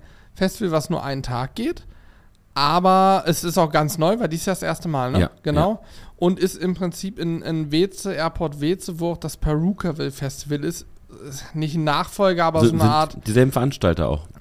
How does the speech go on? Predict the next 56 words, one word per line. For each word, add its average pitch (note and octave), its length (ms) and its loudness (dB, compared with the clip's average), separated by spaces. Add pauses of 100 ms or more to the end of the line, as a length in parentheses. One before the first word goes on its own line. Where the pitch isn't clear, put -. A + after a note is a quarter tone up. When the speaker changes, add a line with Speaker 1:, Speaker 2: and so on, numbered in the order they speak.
Speaker 1:
angeknüpft F3+ 720 2
an D3 180 -2
das - 480 -4
Perukaville. D#3+ 640 0 (520)
Ich, - 260 -8
ich D3 180 -4
war D#3 160 2
noch D#3 120 2
nie D3 140 2
auf C3+ 100 -8
dem - 60 -8
Perukaville. C#3+ 540 -2
Warst D3 260 -6
du A3 60 -8
schon A3 180 -6
mal - 60 -4
da? F2 60 0
Speaker 2:
Leider G#2 300 4
nicht, G2+ 200 2
leider F#2 200 2
nicht. F#2 280 0
Aber, A2+ 300 6 (360)
äh, G2+ 180 4
wir G2+ 120 4
haben, G#2+ 360 2
wir F#2+ 120 2
haben G#2 140 2
dort G#2 140 4
ja G2+ 140 2
Leute G2 260 4
kennengelernt, G#2 460 -2
auch E2+ 100 -4
vom F2 200 -6
Perukaville, E2+ 680 0 (240)
Speaker 1:
Mhm. C#3+ 300 -4
Speaker 2:
äh, E2 140 0
mit E2+ 220 -2
denen F2+ 160 2
ich, - 220 -6
äh, E2 180 0
immer F2+ 240 0
noch F2+ 100 -2
auch D#2+ 200 -6
in E2+ 140 -6
Kontakt F2 440 -4
stehe. E2 280 0
Und F2 80 0
ich - 140 -4
hoffe F#2 220 -2
einfach, F2+ 180 -4
dass - 260 -10
wir E2+ 120 0
auch E2 120 -4
zum F#2 160 -8
Perukaville, F#2 720 -2
äh, D2 300 -4